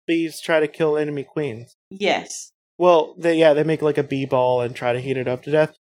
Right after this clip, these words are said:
Speaker 1: I think Dexter is gonna try to do that to me. Like, by himself, though.
Speaker 2: Good luck!
Speaker 1: Yeah. I, I know it's actually love because every time I move, he, like, moves with me when he does it.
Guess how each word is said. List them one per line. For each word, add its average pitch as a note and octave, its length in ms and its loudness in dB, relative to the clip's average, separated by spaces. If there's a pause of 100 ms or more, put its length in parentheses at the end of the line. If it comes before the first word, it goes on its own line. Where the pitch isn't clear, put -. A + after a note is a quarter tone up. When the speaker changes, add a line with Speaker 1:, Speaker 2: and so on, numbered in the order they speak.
(100)
Speaker 1:
I D#3+ 80 4
think G#3+ 300 2
Dexter C3+ 400 4
is B2 80 -6
gonna B2 160 -2
try A#2+ 220 0
to A#2 120 -8
do A2+ 160 -6
that G#2+ 220 -4
to A#2+ 180 -8
me. A#2 300 -8 (240)
Like, B2+ 180 0
by D#3+ 160 8
himself, B2 540 -2
though. - 240 -12 (420)
Speaker 2:
Good A#4+ 140 6 (180)
luck! - 240 4 (460)
Speaker 1:
Yeah. A#2 420 -4 (400)
I, E3+ 120 0 (160)
I A3 60 -2
know C4 180 0
it's C#4 160 -6
actually G3 500 0 (220)
love F3+ 420 2
because E3+ 400 2
every D#3+ 220 0
time D#3+ 160 4
I D3+ 100 6
move, D3+ 300 -4
he, D3 180 -6
like, C#3 300 -2
moves C3+ 260 -6
with C3 260 -6
me F3+ 280 -6 (320)
when F3 160 -4
he F#3+ 80 -2
does G3 240 2
it. G#3 240 0